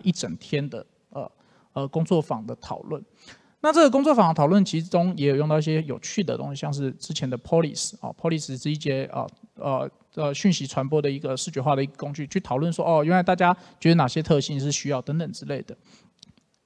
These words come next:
好，所以以上这两点看得出来，呃，政府其实是，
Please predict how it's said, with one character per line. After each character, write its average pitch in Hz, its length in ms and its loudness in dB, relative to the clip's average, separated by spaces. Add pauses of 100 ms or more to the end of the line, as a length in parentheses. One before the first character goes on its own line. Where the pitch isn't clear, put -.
(320)
好， 147 180 8
所 208 120 8
以 254 80 10
以 180 80 -2
上 269 180 4
这 294 80 2
两 190 180 6
点 180 160 0
看 214 160 2
得 147 80 -2
出 160 220 -6
来， - 180 -4 (400)
呃， 113 160 -4
政 110 180 4
府 120 200 -2
其 - 200 -6
实 127 140 -6
是， - 420 -8